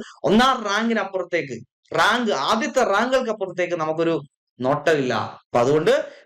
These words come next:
ധൈര്യമായിട്ട് ജോയിൻ ചെയ്തു. നമുക്ക് ഒരുമിച്ച് പഠിച്ച് മുന്നേറി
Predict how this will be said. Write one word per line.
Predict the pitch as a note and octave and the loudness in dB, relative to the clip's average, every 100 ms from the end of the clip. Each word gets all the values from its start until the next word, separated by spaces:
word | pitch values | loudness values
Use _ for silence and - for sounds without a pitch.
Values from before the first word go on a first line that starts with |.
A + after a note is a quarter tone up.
| C#3 | 0
ധൈര്യമായിട്ട് | D#3+ G#3 F#3+ D#3+ D3 C#3 | 2 2 0 2 0 -2
ജോയിൻ | C3+ C3+ D#3+ | -4 -4 -4
ചെയ്തു. | E3 D3+ F3 A#3 - - | -2 2 4 2 -2 -4
നമുക്ക് | C3+ D3 | -2 2
ഒരുമിച്ച് | C#3+ D3 F#3 G3+ G3+ C#3+ - | 2 4 2 0 -2 -6 0
പഠിച്ച് | C#3 E3+ F3 D#3 | 0 0 -2 -4
മുന്നേറി | B2+ C#3 F3+ F#3 E3 C3+ | -2 0 2 4 2 -2